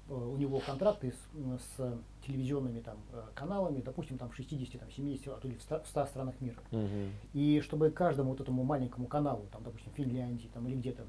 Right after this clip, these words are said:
Speaker 1: не ездить и не покупать к-, э, какой-то там турнир, они просто обращаются вот к этому, к Fight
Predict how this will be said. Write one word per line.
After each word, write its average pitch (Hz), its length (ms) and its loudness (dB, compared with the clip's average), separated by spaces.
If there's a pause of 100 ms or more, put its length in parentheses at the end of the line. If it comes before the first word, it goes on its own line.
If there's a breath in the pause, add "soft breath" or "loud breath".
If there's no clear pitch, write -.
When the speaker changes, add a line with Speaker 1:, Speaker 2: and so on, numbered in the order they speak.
(160)
Speaker 1:
не 127 240 0 (120)
ездить 135 240 0
и 127 40 -2
не 131 80 -2
покупать 139 580 -4 (220)
к-, - 80 -10
э, 127 340 -8
какой-то 127 320 -8
там 113 180 -10
турнир, 220 340 2 (240 soft breath)
они 143 160 -2
просто 147 360 2
обращаются 135 500 0
вот 117 100 -12
к - 60 -10
этому, 113 220 -6
к - 140 -12
Fight 120 160 -6